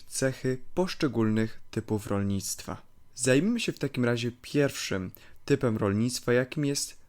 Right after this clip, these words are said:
rolnictwo ekstensywne. W tym typie rolnictwa nie stosuje się dużo nawozów sztucznych i środków ochrony roślin, ale możemy uzyskać duże zbiory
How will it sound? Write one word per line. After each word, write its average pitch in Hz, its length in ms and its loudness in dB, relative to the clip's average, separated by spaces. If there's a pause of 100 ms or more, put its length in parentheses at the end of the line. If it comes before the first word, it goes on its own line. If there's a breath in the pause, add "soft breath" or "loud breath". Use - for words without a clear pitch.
(120)
rolnictwo 156 540 2
ekstensywne. 104 880 0 (200)
W - 80 -14 (100)
tym 214 240 4
typie 123 580 0 (420)
rolnictwa 120 520 2
nie 127 160 2
stosuje 190 400 0
się 123 160 0
dużo 117 340 0
nawozów 104 540 0
sztucznych 101 520 -2
i 101 40 -6
środków 104 460 -4
ochrony 101 460 -2 (240)
roślin, 110 680 0 (380 soft breath)
ale 120 200 4
możemy 139 380 2
uzyskać - 720 -2 (220)
duże 135 420 0
zbiory 104 720 0